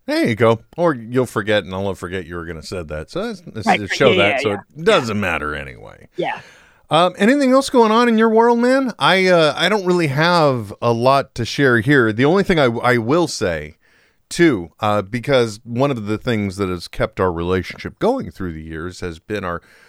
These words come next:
Speaker 1: mutual challenges and adoration of eyewear. And,
Speaker 2: Oh, right,
Speaker 1: um,
Speaker 2: yeah.
Speaker 1: here in the office, uh, part of the reason why I need to rewire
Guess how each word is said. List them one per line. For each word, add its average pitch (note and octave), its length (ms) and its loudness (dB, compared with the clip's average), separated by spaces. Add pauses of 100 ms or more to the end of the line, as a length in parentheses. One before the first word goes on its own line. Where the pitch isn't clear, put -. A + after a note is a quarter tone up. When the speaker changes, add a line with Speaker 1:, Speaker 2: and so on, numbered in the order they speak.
(160)
Speaker 1:
mutual D#3 760 0
challenges D3 720 -2
and B2 160 -4
adoration B2+ 920 0
of G#2+ 240 -4 (100)
eyewear. G#2 720 -4 (560)
And, A#2 420 0
Speaker 2:
Oh, E3 220 2 (120)
right, A#2 80 4
Speaker 1:
um, A#2 220 2
Speaker 2:
yeah. A#2+ 280 0 (180)
Speaker 1:
here F3 280 0
in D#3+ 140 0
the C#3 120 0
office, C3 880 -2
uh, G2+ 240 0
part C3+ 240 0
of A2+ 60 -4
the A2 60 -2
reason A2 320 -4
why G2+ 160 -2
I G2 120 -2
need G#2 300 -4
to F2+ 100 -8
rewire F#2+ 640 2